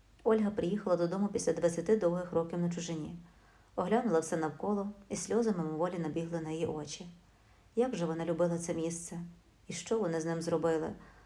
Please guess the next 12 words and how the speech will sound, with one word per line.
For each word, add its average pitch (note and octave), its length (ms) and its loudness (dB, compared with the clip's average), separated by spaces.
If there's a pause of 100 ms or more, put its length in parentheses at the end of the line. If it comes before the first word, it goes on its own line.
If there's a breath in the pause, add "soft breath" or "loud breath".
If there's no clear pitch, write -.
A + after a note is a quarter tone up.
(180 loud breath)
Подвір'я G#3+ 380 4
зовсім F#3 360 2
заросло E3 340 2
травою, F#3+ 580 2
хата B3+ 220 0
похилилася F3+ 640 0
настільки, F3 460 0
що - 160 -4
її E3+ 140 0
вже E3+ 120 0
не D#3+ 100 -2
відновити. F3 600 0